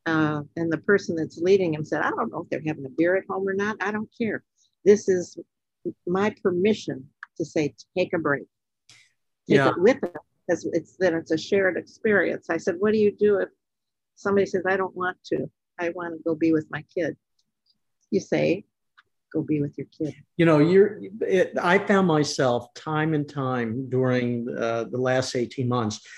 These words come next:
Speaker 2: where as an H R consultant, a company or the, the head of a company would say, Hey, look, here's our policy. Here's what happened,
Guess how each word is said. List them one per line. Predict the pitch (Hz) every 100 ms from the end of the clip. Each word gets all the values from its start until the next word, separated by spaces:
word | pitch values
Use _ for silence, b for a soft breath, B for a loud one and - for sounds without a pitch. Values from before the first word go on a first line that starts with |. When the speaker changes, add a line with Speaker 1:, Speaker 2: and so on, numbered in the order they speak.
| B B 165
Speaker 2:
where | 139 135 131 131 -
as | 143 127 127 -
an | 139 131 180
H | 165 -
R | 151 139
consultant, | 131 - 143 139 113 120 110
a | -
company | - 139 139 131 127 120
or | 110
the, | 107 113 b b b
the | - 120
head | 135 135
of | 123
a |
company | 131 135 120
would | 117 110
say, | 135 120 117 B B
Hey, | 160
look, | 147 139 127
here's | 165 160 160
our |
policy. | 139 151 135 135 131 143 131 123
Here's | 151 147 -
what | 131
happened, | 131 139 139 - 135 131